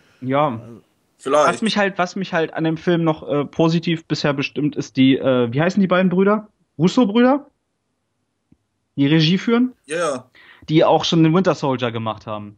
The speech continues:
Speaker 3: Ja, das wollte ich nämlich noch, äh, sagen, als du Captain America gesagt hast, ist mir noch eingefallen.
Speaker 1: Ja.
Speaker 3: Denn die Winter Soldier Storyline, so, so wie die jetzt aufgezogen ist,
Speaker 1: Dann ist es
Speaker 3: ist
Speaker 1: gut.
Speaker 3: ja schon, glaub ich, was Genuines, oder? Also das ist so in den Comics auch nicht drin. Also das, also schon,
Speaker 1: Ja.
Speaker 3: dass er auch gegen den Winter Soldier irgendwie kämpft und der auch irgendwie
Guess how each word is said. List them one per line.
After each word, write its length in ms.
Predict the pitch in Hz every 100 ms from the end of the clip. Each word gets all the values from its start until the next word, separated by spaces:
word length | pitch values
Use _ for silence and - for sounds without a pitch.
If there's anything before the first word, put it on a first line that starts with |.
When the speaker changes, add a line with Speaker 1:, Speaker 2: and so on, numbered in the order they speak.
| 117
Speaker 3:
Ja, 160 | 139
das 260 | 127 151 160
wollte 140 | 180
ich 40 | 175
nämlich 260 | 180 -
noch, 380 | 143 147 - -
äh, 140 | 123 123
sagen, 260 | 127 185
als 120 | 175 160
du 60 |
Captain 200 | 165 -
America 340 | 147 175 196 196
gesagt 220 | 151 147
hast, 100 | 147
ist 140 | 147
mir 80 | 156
noch 120 | 151
eingefallen. 600 | 120 147 143 120 127 131 - -
Speaker 1:
Ja. 280 | 135 127 -
Speaker 3:
Denn 140 | 135 139
die 100 | 143
Winter 220 | 196 233
Soldier 320 | 208 196 190
Storyline, 540 | 185 160 180 156 127 127
so, 100 | 156
so 140 | 160
wie 60 | 170
die 80 | 165
jetzt 160 | 147
aufgezogen 480 | 131 196 170 131 117
ist, 400 | 98 104 - - _
Speaker 1:
Dann 220 | - 151 160
ist 140 | 147
es 80 | 135
Speaker 3:
ist 100 | -
Speaker 1:
gut. 80 | 139
Speaker 3:
ja 120 | 190
schon, 160 | 220 202
glaub 160 | 202
ich, 80 | 226
was 100 | 202
Genuines, 440 | 202 190 226 190
oder? 160 | - 180
Also 180 | 196 180
das 200 | 165 -
ist 220 | 151 -
so 280 | 156 208 254
in 80 | 226
den 80 | 226
Comics 240 | 220 226
auch 80 | 196
nicht 180 | 202 196
drin. 220 | 220 175
Also 200 | 135 156
das, 360 | 147 156 - -
also 180 | 143 151
schon, 420 | 190 226 226 226 - _ _
Speaker 1:
Ja. 80 | 143
Speaker 3:
dass 80 | 156
er 60 | 165
auch 80 |
gegen 160 | 170 175
den 100 | 156
Winter 200 | 208 240
Soldier 260 | 214 208 196
irgendwie 220 | 208 208
kämpft 540 | 202 196 214 - -
und 340 | - 156 160 156
der 160 | 151
auch 120 | 143
irgendwie 360 | 139 151 151 147